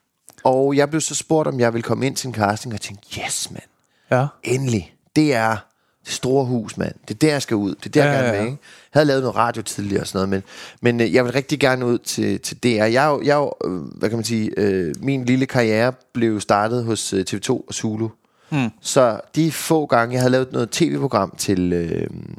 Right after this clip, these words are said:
Speaker 1: til D R tre, og det var det eneste. To sæsoner Menneskeforsøg hed det. Det var meget sjovt at lave. Alle mulige forsøg
Speaker 2: Hva-,
Speaker 1: på
Speaker 2: hvad gik det ud på?
Speaker 1: Øh, Petra Nahl, Daniel Hoffe og jeg på første sæson,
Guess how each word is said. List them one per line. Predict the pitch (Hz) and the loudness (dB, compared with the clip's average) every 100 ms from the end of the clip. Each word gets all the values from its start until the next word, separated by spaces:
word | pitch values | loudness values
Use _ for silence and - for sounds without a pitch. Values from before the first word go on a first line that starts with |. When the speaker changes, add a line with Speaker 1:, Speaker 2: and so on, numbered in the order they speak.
| _ _ - | _ _ -10
Speaker 1:
til | - - | -4 0
D | |
R | 104 | 0
tre, | - 113 104 _ _ | 2 -2 -2 _ _
og | 120 | -2
det | 120 | 0
var | |
det | 113 107 | 2 -2
eneste. | 107 - | -4 -4
To | - 147 | -2 -2
sæsoner | 131 - 120 | 0 0 0
Menneskeforsøg | 110 117 139 147 120 98 82 | 2 0 0 -6 -6 -6 -6
hed | 82 82 | -2 -4
det. | - - - - - _ - | -4 -14 -20 -20 -20 _ 0
Det | 151 | 2
var | 143 | 4
meget | 107 113 | 2 2
sjovt | 113 92 | -2 -2
at | |
lave. | 85 80 80 104 _ | -4 -4 -8 -16 _
Alle | 92 131 143 | 2 4 2
mulige | 120 | -4
forsøg | 117 - 127 131 | -4 0 2 2
Speaker 2:
Hva-, | |
Speaker 1:
på | 101 | 0
Speaker 2:
hvad | 107 147 | 0 2
gik | 135 127 | 0 0
det | 151 | 2
ud | 151 135 | 2 2
på? | 151 139 127 - - _ - | 0 0 -4 -12 -20 _ 2
Speaker 1:
Øh, | 147 | 2
Petra | 139 151 139 151 | 4 0 0 0
Nahl, | 160 185 170 165 - - - | 2 2 0 -2 -10 -12 -2
Daniel | 143 135 127 | 2 2 2
Hoffe | 113 135 139 175 | 4 2 2 0
og | 131 | 2
jeg | 120 123 151 165 | 4 2 -2 -6
på | 131 | -6
første | - 143 - | 0 0 0
sæson, | 156 147 135 131 147 | -6 0 0 0 -6